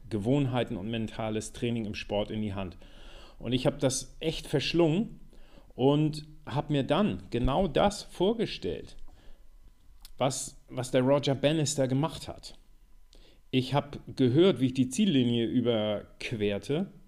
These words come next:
und die Leute gejubelt haben. Und ich hab mir vorgestellt und ich hab gesehen, wie ich mit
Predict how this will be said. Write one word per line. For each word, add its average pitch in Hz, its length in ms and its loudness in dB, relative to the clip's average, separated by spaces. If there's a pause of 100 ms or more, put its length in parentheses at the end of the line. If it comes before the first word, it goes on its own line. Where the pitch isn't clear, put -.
(880)
und 139 420 4 (600)
die 135 60 2
Leute 139 380 6
gejubelt 135 640 2
haben. - 280 -2 (380)
Und 113 160 -4
ich 120 180 -8
hab 139 140 -4
mir 123 220 2 (640)
vorgestellt 117 680 0
und 117 100 -4
ich 117 120 -6
hab - 160 -6
gesehen, 127 600 0
wie 131 120 2
ich 127 100 -6
mit 127 320 -4